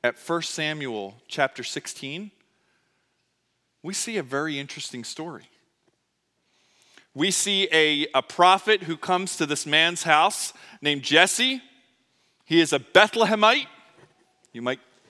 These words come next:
come up with a better name, but that's what they call him, a Bethlehemite. It's not a Bethlehemer, okay? It's a Bethlehemite.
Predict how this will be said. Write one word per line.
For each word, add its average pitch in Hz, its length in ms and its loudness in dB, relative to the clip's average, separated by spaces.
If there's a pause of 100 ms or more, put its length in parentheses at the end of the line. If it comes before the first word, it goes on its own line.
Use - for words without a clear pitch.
come 143 160 -10
up 143 140 0
with 143 100 -2
a 123 60 -14
better 147 240 2
name, 170 480 -2
but 143 160 0
that's 147 180 2
what 147 80 -12
they 147 100 0
call 214 300 6
him, 262 140 2
a 196 40 0
Bethlehemite. 214 1080 2 (560)
It's - 140 -10
not 147 100 0
a 135 40 0
Bethlehemer, 170 760 2 (360)
okay? 160 240 2
It's 180 120 0
a 143 60 -6
Bethlehemite. 170 840 2